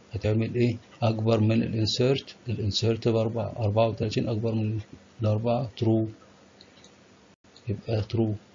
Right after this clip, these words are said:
يبقى الاتنين true، واللينك بينهم and يبقى true، يبقى هننفذ ال body of code. data move item، data move item، data واحد، تمام،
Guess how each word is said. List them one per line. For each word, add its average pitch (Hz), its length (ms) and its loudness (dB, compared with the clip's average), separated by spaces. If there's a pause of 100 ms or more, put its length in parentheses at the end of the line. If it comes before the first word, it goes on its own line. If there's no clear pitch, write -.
(460)
يبقى 110 280 -2
الاتنين 107 640 2
true، 120 240 4 (400)
واللينك 101 500 2
بينهم 107 280 2
and 107 360 0
يبقى 113 300 0
true، 117 420 -4
يبقى 110 180 0
هننفذ 107 500 0
ال 104 200 2
body 117 300 0
of 117 160 2 (1700)
code. 117 220 0 (680)
data 135 460 2 (600)
move 110 220 0
item، 113 380 -2 (120)
data 104 240 0
move 104 220 0
item، 117 440 2
data 110 320 2 (140)
واحد، 117 200 -4 (1300)
تمام، 104 420 0